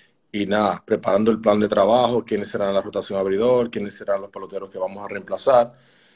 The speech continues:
Y de verdad muy contento en el día de hoy, como ustedes saben y vieron la noticia, el permiso de Julio Rodríguez, eh, de verdad muy contento.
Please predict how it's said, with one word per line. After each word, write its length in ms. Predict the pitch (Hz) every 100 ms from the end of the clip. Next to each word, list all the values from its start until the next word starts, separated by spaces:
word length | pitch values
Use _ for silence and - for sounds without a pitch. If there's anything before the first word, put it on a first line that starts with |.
| - -
Y 100 | 120
de 100 | 117
verdad 260 | 110 117
muy 140 | 127 120
contento 600 | 127 117 113 117 147 127
en 80 |
el 60 | 107
día 160 | 110 110
de 80 |
hoy, 120 | 113 113
como 180 | 113
ustedes 280 | 110 117 107
saben 320 | 113 107 113
y 40 | 110
vieron 240 | 104 107
la 80 | 104
noticia, 680 | 104 101 113 110 - 131 -
el 100 | 98
permiso 460 | 87 98 101 98 104
de 80 | 101
Julio 220 | 104 98
Rodríguez, 560 | 104 98 110 120 113 - _ _ _ _
eh, 220 | 104 98
de 100 | 98
verdad 200 | 98 98
muy 160 | 104 107
contento. 720 | 107 101 113 127 131 135